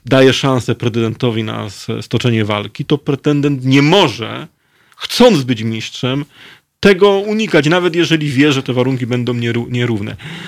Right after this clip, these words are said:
Rafał Trzaski-, Trzaskowski powinien tam iść, niczym nie ryzykował, nic nie, nie tracił, stoczyć bój, stawić czoła i publiczności, i Andrzejowi Dudzie, pokazać, że jest odważny,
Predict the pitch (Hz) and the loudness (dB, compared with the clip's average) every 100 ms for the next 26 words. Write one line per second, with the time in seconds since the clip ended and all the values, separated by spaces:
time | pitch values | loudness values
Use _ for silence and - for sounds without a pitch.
0 | - 151 151 156 160 - 151 - - - | 0 4 4 4 0 0 -8 -2 -2 2
1 | 160 - 139 139 131 120 110 107 - 165 | 2 2 -2 0 -2 -4 -6 -8 2 4
2 | 170 151 156 139 127 120 113 110 120 113 | 4 2 2 2 0 -2 -4 -2 0 0
3 | 113 110 113 110 110 131 110 - 139 - | -2 -8 -6 -8 -8 -8 -8 0 0 4
4 | 170 - - - - - - - 190 190 | 2 2 -6 -16 -16 -12 -2 4 4 4
5 | 156 - - 117 123 170 175 165 - - | -2 -6 -10 0 6 6 4 -6 -14 -18
6 | - 160 135 127 - 165 131 113 117 135 | -2 0 0 -4 0 2 4 2 0 -6
7 | 123 117 131 127 - 123 - 113 113 - | -6 -4 -2 -2 -4 -8 -4 -2 -4 -10
8 | - - 120 117 120 104 104 139 160 170 | -12 0 0 4 2 2 0 2 2 2
9 | 147 170 147 131 127 127 - 131 107 139 | 2 2 2 -2 0 -2 -2 -6 -2 0
10 | 143 160 175 | 0 0 -2